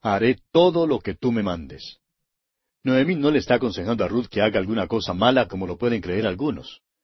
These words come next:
Sucede que Noemí era la suegra de Ruth. Esta muchacha se había casado con su hijo que había muerto. Usted puede estar seguro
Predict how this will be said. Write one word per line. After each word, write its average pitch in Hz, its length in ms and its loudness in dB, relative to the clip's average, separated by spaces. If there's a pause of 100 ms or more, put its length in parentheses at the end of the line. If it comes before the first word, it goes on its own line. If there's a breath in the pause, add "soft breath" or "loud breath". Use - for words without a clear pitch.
(280)
Sucede 196 380 2
que 143 100 0
Noemí 123 480 0
era 127 200 0
la 135 120 0
suegra 196 380 2
de 120 80 4
Ruth. 95 240 -4 (580)
Esta 113 240 -4
muchacha 101 440 0
se 98 120 -4
había 101 240 -2
casado 117 480 0
con 98 160 -6
su 92 180 -8
hijo 131 300 -2
que - 100 -6
había 107 200 0
muerto. 151 440 -2 (600)
Usted 208 260 -2
puede 196 160 4
estar 156 220 2
seguro 147 400 2